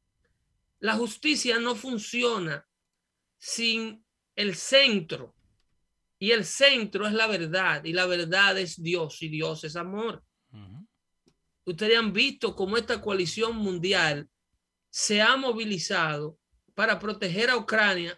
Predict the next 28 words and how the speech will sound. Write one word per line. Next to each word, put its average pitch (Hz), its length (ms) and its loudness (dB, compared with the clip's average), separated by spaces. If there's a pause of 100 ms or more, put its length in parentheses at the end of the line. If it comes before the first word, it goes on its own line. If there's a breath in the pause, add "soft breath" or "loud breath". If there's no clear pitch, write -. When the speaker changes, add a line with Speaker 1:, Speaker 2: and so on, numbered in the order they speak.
(140)
Speaker 1:
Obviamente 185 680 -2
no 175 200 -4
se 190 140 -8
está 208 240 -2
logrando 208 460 0
la 190 120 -2
protección 190 540 -6
que 196 100 -10
se 170 160 -10
quiere, 165 420 -6 (1200)
pero 233 480 0 (840)
el 233 160 0
mundo 220 720 0 (540)
no 226 320 2
se 262 240 0
va 202 300 4
a 269 60 0
dejar 196 600 4
hacer 196 500 -2
esto 202 540 -2 (560)
de 196 540 2
este 233 280 -2
señor 196 640 -2
de 180 140 -4
cinco 196 400 -6
cuatro 175 440 -2
de 170 80 -6
estatura. 156 560 -10